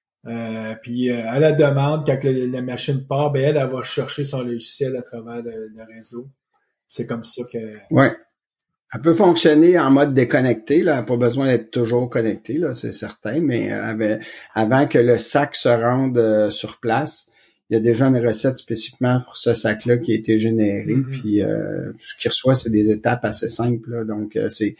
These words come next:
Speaker 2: c'est, le but, c'est vraiment de, de, de, de tout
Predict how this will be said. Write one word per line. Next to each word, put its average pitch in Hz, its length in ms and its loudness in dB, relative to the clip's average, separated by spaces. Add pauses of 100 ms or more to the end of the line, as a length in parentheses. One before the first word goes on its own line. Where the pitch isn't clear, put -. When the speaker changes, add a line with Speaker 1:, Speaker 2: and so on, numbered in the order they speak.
(400)
Speaker 2:
c'est, 113 240 4
le 123 160 6
but, 143 240 4
c'est 160 160 2
vraiment 120 480 4
de, 110 240 4
de, 107 180 2
de, 107 160 2
de 107 160 0
tout 107 160 -10